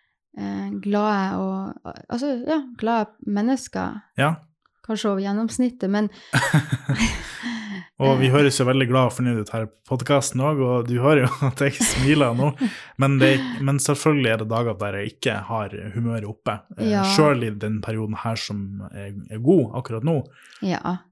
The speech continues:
Speaker 2: Og selvfølgelig i den perioden, eh, under, eh, depresjon også.
Speaker 1: Ja, ja,
Speaker 2: Ve-,
Speaker 1: ja.
Speaker 2: det er veldig vanskelig å, å skal gå og være smørblid, som Camilla sier, hver eneste dag.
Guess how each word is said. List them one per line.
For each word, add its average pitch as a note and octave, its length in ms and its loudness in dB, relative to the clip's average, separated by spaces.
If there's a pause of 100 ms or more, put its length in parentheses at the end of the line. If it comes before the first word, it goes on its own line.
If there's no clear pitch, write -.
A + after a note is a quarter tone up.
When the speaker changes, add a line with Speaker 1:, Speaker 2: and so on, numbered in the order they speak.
(100)
Speaker 2:
Og B2 320 2
selvfølgelig B2 520 0
i G2+ 100 -4
den G#2 220 -4
perioden, G#2+ 640 -4
eh, G2 500 -8
under, G2+ 480 -8
eh, F#2+ 220 -14 (340)
depresjon B2 540 -2
også. F3 200 0
Speaker 1:
Ja, F#3+ 260 2
ja, F#3+ 340 -2
Speaker 2:
Ve-, - 80 0
Speaker 1:
ja. - 120 -2
Speaker 2:
det B2+ 120 0
er A#2 40 -4
veldig C3 320 -2
vanskelig A#2+ 520 -4
å, G2 160 -8
å A2 40 -8
skal - 220 -6
gå A2+ 160 -4
og G#2 180 -4
være G#2+ 140 -8
smørblid, B2 800 -2
som G#2+ 180 -6
Camilla G#2+ 300 -6
sier, G#2 160 -8
hver G#2+ 240 -6
eneste A#2 240 -4
dag. C#3 160 2